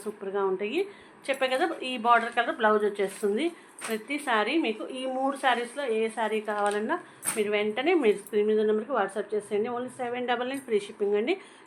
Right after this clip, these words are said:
ఇప్పుడు ఇంకొక మోడల్ చూసేద్దాము ప్యూర్ కాటన్లో. అవి కూడా చాలా బాగుంటాయండి శారీస్.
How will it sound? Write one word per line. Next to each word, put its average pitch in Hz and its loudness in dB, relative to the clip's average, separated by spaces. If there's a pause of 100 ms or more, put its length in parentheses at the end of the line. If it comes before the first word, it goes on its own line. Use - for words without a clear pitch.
(100)
ఇప్పుడు 311 -4
ఇంకొక 233 0
మోడల్ 226 4
చూసేద్దాము 220 2 (480)
ప్యూర్ 269 2
కాటన్లో. 220 4 (460)
అవి 214 2
కూడా 240 2 (120)
చాలా 214 2 (100)
బాగుంటాయండి 214 0
శారీస్. 208 -2